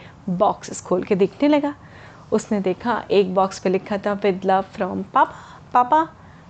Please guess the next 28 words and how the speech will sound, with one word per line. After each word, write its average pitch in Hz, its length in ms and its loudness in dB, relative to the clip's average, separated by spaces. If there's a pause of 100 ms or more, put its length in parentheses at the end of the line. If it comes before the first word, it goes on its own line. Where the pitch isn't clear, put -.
(240)
तो 190 100 4
उसने 180 220 -6
वो 185 200 0
गिफ्ट 262 280 -2
खोला, 233 340 4
उसमें 202 300 -2
उसके 190 260 0
लिए 190 80 0
एक 190 120 -6
छोटी 202 260 0
सी 220 120 -6
टॉय 208 280 0
कार 269 260 2 (120)
थी, 269 120 2
एकदम 254 280 2
खुश 311 340 2
हो 254 100 6
गया। 233 280 2 (400)
फिर 302 160 4
उसकी 277 280 2
सिस्टर 202 440 0
की 233 140 0
तरफ 247 260 2
से 277 120 0
भी 269 140 4
था 277 180 2
एक 262 260 6
गिफ्ट, 254 340 4